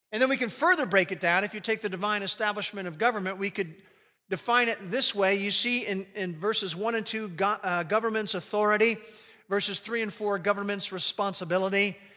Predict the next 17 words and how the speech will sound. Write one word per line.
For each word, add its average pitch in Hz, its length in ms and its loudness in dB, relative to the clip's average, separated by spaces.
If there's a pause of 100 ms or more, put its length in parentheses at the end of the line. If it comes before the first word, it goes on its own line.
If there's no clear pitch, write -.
(160)
And 170 160 -2
then 180 120 2
in 175 40 -4
verse 170 220 -2
five, 170 760 6 (360)
we 175 120 -6
see 185 520 -2 (160)
a 175 80 -2
summary 165 580 0 (260)
of 156 400 -2 (140)
the 156 80 -14
teaching. - 400 -8 (1200)
So - 120 2
we 247 80 4
want 269 200 6
to 277 60 4
begin 214 600 4